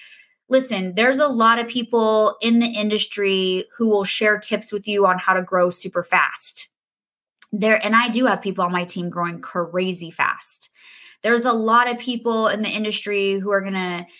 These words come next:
share tips on how to, you know, boost your volume like crazy,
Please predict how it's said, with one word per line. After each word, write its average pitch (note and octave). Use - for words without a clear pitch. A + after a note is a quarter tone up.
share A3+
tips G#3+
on F#3
how G#3
to, F#3
you G3
know, F3
boost A#3
your G#3+
volume G3
like F3
crazy, F3+